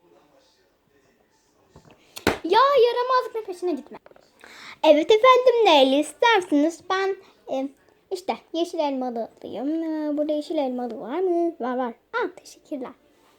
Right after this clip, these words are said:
Evet küçük hanım. <gasps> Tamam, tamam, sen, sen, sen, sen. Siz neyi isterseniz.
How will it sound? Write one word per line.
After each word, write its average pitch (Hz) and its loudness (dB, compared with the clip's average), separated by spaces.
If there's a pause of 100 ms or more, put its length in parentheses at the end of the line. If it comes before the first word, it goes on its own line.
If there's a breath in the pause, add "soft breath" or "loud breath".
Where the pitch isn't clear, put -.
(480 soft breath)
Evet 349 -2
küçük - -4
hanım. 311 2 (320)
<gasps> 330 2
Tamam, 247 -8
tamam, 233 -18
sen, - -12
sen, 285 -12
sen, 277 -16
sen. 269 -20 (280 soft breath)
Siz 370 -6
neyi 381 -2
isterseniz. 294 -8